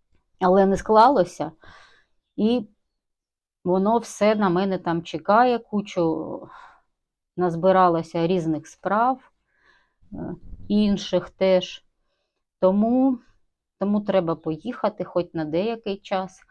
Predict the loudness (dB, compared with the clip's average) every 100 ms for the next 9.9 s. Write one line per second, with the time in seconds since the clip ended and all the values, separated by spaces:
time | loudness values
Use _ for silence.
0 | -20 -20 -20 -20 -20 -2 2 2 2 0
1 | -2 0 2 2 2 0 0 -2 -2 -2
2 | -2 0 0 -4 _ _ -10 -4 -2 -2
3 | -6 -6 -2 0 0 -2 -2 -2 0 0
4 | 0 0 -2 -4 -4 -6 -4 -2 -4 -4
5 | -4 -4 -4 -4 -4 -4 -4 -6 -10 -8
6 | -4 -4 -4 -4 -4 -6 -8 -6 -4 -6
7 | -10 -14 -16 -4 -2 0 -2 -4 -8 -12
8 | 0 2 4 2 -2 -6 -4 -4 -6 -10
9 | -12 -10 -4 -2 0 0 0 -4